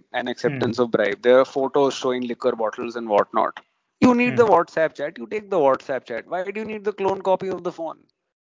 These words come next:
Speaker 1: You will take a clone copy of the phone because you can. There is no application of mind there. But from a privacy perspective, it is as if, you know, it, it,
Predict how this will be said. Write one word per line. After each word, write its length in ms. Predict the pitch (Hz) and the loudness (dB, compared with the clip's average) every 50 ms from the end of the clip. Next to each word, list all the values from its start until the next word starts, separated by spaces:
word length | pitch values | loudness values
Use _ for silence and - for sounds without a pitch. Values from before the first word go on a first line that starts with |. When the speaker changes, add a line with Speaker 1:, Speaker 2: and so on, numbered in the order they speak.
| _ _ _ | _ _ _
Speaker 1:
You 100 | 127 120 | -12 -10
will 160 | 110 107 104 - 107 | -10 -12 -12 -10 -12
take 160 | 117 - 160 | -10 -10 -12
a 40 | 160 | -6
clone 280 | - - 160 156 160 | -2 0 0 0 0
copy 260 | 147 156 151 - 156 | 0 -2 0 0 -2
of 140 | 160 160 151 | -4 -4 -4
the 100 | 151 156 | -4 -6
phone 360 | - - - 143 139 139 143 _ _ - _ | -4 -4 -6 -8 -8 -10 -16 _ _ -10 _
because 400 | 151 139 160 165 165 151 139 - _ _ | -6 0 0 0 0 0 -4 -10 _ _
you 200 | - 120 113 110 | -12 -10 -10 -6
can. 420 | - 127 131 139 135 135 127 127 _ _ _ _ _ _ _ _ _ _ _ _ _ _ _ - | -4 -2 -2 -2 -2 -4 -10 -16 _ _ _ _ _ _ _ _ _ _ _ _ _ _ _ 0
There 120 | 139 156 | 2 2
is 120 | 165 156 156 | 4 4 4
no 120 | 190 196 | 4 4
application 540 | 151 139 135 165 175 165 170 170 - 175 170 | 4 0 0 -2 -2 0 -2 -2 -2 0 0
of 100 | 160 143 | 0 0
mind 300 | 127 123 131 143 147 123 | 0 0 0 0 -2 -2
there. 200 | 104 87 - - - _ _ _ _ _ _ _ _ _ _ _ _ _ | -2 -4 -6 -8 -16 _ _ _ _ _ _ _ _ _ _ _ _ _
But 260 | 127 160 180 170 - - | 2 2 2 2 0 -2
from 220 | - 156 160 180 | 0 0 2 2
a 40 | 190 | 2
privacy 420 | 190 180 156 156 185 - - 214 - | 2 0 0 0 0 -2 -4 -8 -6
perspective, 720 | - - - - - 135 127 - _ 135 156 180 185 - - _ _ _ _ _ _ _ _ _ _ _ _ | -6 -6 -6 -4 -4 -4 -4 -2 _ -4 -4 -4 -6 -8 -12 _ _ _ _ _ _ _ _ _ _ _ _
it 120 | 165 175 214 | 0 4 4
is 120 | 214 196 | 6 6
as 180 | 180 175 175 185 | 6 6 6 6
if, 180 | 196 180 - 175 | 4 4 4 4
you 100 | 165 160 | 6 6
know, 320 | 175 202 220 208 - - - | 6 6 6 4 2 0 -4
it, 340 | 170 156 151 160 190 - 175 | -4 -4 -2 -4 -2 0 -2
it, 160 | 151 - | -2 -2